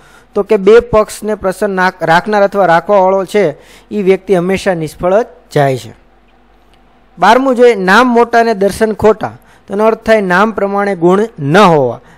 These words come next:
ફરીથી, "નામ મોટાને દર્શન ખોટા." તો અર્થ શું થશે? તો કે નામ પ્રમાણે ગુણ ન હોવા. તેરમું જોઈએ, "વહાલા થઈને રહીએ તો પોતાના કરી લઈએ." તેનો અર્થ થાય આવડત હોય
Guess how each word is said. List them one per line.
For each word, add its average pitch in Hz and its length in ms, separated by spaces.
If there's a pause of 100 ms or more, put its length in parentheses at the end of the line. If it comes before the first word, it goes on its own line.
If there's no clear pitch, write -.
(160)
ફરીથી, 202 320
"નામ 170 400
મોટાને 196 440
દર્શન 175 360
ખોટા." 220 380 (300)
તો 165 60
અર્થ 175 180 (100)
શું 220 120
થશે? 214 240
તો 202 120
કે 202 140
નામ 175 320
પ્રમાણે 180 400
ગુણ 185 360 (300)
ન 151 160
હોવા. 127 460 (800)
તેરમું 277 340
જોઈએ, 247 240
"વહાલા 170 540
થઈને 233 380
રહીએ 226 300
તો 226 180
પોતાના 208 580
કરી 180 260
લઈએ." 156 360 (580)
તેનો 208 180
અર્થ 214 220
થાય 226 180
આવડત 214 600
હોય 185 340